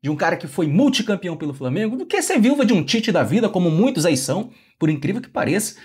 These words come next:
Ser viúva de, de, de Renato Gaúcho,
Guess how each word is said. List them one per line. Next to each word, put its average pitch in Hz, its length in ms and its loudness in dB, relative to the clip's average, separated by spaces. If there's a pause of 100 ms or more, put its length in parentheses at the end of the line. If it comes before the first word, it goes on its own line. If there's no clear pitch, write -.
(540)
Ser 208 220 2
viúva 196 340 2
de, 170 240 -2
de, 156 220 -4
de 143 100 -2
Renato 180 320 0
Gaúcho, 147 540 0